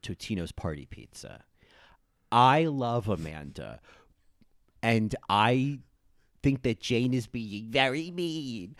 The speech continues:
but I will get to Jane. But objectively, we could look at some of this and go, "Oh, you know, I think that you are not the Miss Fame of season sixteen."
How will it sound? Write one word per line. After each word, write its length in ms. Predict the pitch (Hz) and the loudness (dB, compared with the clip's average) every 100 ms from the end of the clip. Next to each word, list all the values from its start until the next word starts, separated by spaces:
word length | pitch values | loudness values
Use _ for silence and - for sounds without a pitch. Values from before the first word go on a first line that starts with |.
| 156 - | -16 0
but 340 | 202 190 180 131 | 6 6 6 0
I 120 | 170 | 0
will 160 | 120 | 2
get 260 | 131 135 123 | 2 2 0
to 100 | 151 | 0
Jane. 640 | 139 143 135 131 127 131 - 175 127 | 4 6 6 6 4 0 -8 -10 8
But 420 | 190 190 185 131 - - - - _ - - _ - - - _ _ - - - - - | 12 12 12 6 -14 -20 -20 -20 _ -20 -20 _ -20 -20 -20 _ _ -18 -16 -16 -20 -2
objectively, 1200 | 160 127 - 165 220 - - 156 123 113 98 95 113 | 0 0 -2 6 6 6 4 4 4 -2 -2 -2 -4
we 240 | 120 139 | -2 -2
could 260 | 135 151 123 | 0 -2 2
look 280 | 143 175 160 | 2 2 0
at 120 | - | -4
some 220 | - 143 | 0 0
of 40 | |
this 140 | 131 120 | 0 -4
and 80 | 180 | -6
go, 140 | 208 - | -4 0
"Oh, 320 | 698 587 - _ _ _ - | 2 0 -2 _ _ _ -2
you 100 | 440 | 4
know, 360 | 392 359 - - | 4 6 4 4
I 160 | 226 | 4
think 580 | 220 - 240 - - - _ _ - | 4 0 -2 -4 -10 -20 _ _ 2
that 200 | 185 156 _ _ _ _ _ _ _ _ _ - | 2 2 _ _ _ _ _ _ _ _ _ -20
you 360 | 147 165 196 180 | -10 -4 2 4
are 120 | 165 | 4
not 360 | 156 151 160 | 4 4 4
the 80 | 147 | 2
Miss 320 | 139 139 135 | 2 2 0
Fame 420 | - 143 135 117 104 | -2 0 0 0 -4
of 80 | - | -6
season 360 | 117 104 107 | -6 -6 -8
sixteen." 500 | - 113 - - 87 | -12 -14 -16 -16 -16